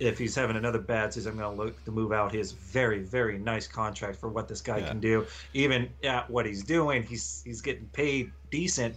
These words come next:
Speaker 1: but he could be doing so much more, and we know it. That's why it kinda hurts a little bit. It's not quite there, but at the same time, Bob Murray's not gonna, you know, get rid of him, bring somebody else in who might score a few more goals, but be a few more million dollars. He's just not
Speaker 2: Yeah.
Speaker 1: gonna do
Speaker 2: He also
Speaker 1: it.
Speaker 2: doesn't
Speaker 1: So
Speaker 2: have
Speaker 1: it's
Speaker 2: the answer.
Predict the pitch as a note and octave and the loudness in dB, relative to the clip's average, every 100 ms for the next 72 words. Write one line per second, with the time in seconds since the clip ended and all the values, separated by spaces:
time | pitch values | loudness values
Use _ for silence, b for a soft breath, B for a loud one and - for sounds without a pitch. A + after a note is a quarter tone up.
0 | A#2+ B2 A#2 B2+ A#2 - F#3 B2+ B2 A#2 | 0 2 2 -4 -8 2 4 4 0 0
1 | A2+ G2+ B2+ A2 G#2+ G2 A#2 A#2+ A2 G#2 | -2 -2 -2 0 -2 -2 0 4 2 0
2 | G2+ G2+ C3 A#2+ G#2+ - B B - B2 | -2 2 6 6 4 -2 B B 0 0
3 | A#2+ B2+ A2+ A2 - A2+ G2 - D#3 C3 | 0 -2 -4 -4 -4 -4 -6 -4 -4 -4
4 | A#2+ A2+ A2 A2 G#2+ B2 A#2 - A2 G2+ | -4 -2 0 -2 -2 -6 -6 -6 -8 -4
5 | B2+ C3+ A2 A2+ - B B - A#2+ B2 | 2 2 2 0 -4 B B -6 0 0
6 | G#2 C3 B2+ G#2 A2+ G#2+ A#2 A2+ G#2 A#2 | 2 2 2 4 4 4 4 2 2 -2
7 | G#2 A2 G#2+ G2 b b b - A#2+ G#2+ | -2 -2 -2 -2 b b b -6 0 0
8 | G2 - - B2 G#2 C3+ D3+ A#2+ A2+ A2+ | 0 -4 -2 0 4 6 6 6 4 2
9 | G2+ A#2+ A2+ C3 A#2+ A2+ A2+ A2 B2+ A2 | -2 -4 -2 -2 0 2 2 0 -4 -2
10 | G#2 B2+ C3+ B2+ A2 B2+ A2+ G#2+ G2+ A#2 | 0 0 0 -2 -2 -2 -2 -2 2 4
11 | A2 A2 A2 C#3 B2+ A#2+ B2 A#2 B2 A2+ | 4 4 0 2 0 0 -2 -4 -2 0
12 | A2+ G#2+ A2 G#2 G2 A2+ A#2 G#2+ F#2+ D#2 | 0 0 -2 -2 2 6 6 4 -2 -10
13 | A2+ G#2+ A2+ B2 G#2 F2 D#2 - A#2 A2 | -10 -10 -10 -8 -4 -4 -6 -8 -6 6
14 | G#3+ G3 E3+ D3 C#3+ B2 A#2 D#3 - C2+ | 8 10 10 10 10 10 6 6 2 -4